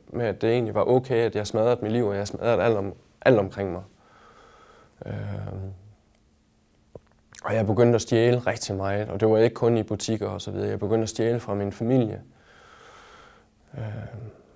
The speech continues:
jeg stjal alle mine mors penge på et tidspunkt. Det gjorde jeg op til flere gange. Øhm, jeg kunne finde på at, at stjæle ting derhjemme, som jeg kunne omsætte i kontanter. Jeg stjal, øh,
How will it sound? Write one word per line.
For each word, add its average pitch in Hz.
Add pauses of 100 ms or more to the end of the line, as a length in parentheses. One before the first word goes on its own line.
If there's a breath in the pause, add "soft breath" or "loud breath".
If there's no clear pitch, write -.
(160)
jeg 117
stjal 123
alle 117
mine 117
mors 117
penge 120
på 117
et 101
tidspunkt. 107
Det 104
gjorde 120
jeg 113
op 113
til -
flere 131
gange. 104 (500)
Øhm, - (680)
jeg 113
kunne -
finde 113
på 117
at, -
at 107
stjæle 107
ting 135
derhjemme, 104
som 113
jeg 101
kunne 104
omsætte 113
i -
kontanter. 113 (960 soft breath)
Jeg 110
stjal, 110
øh, 107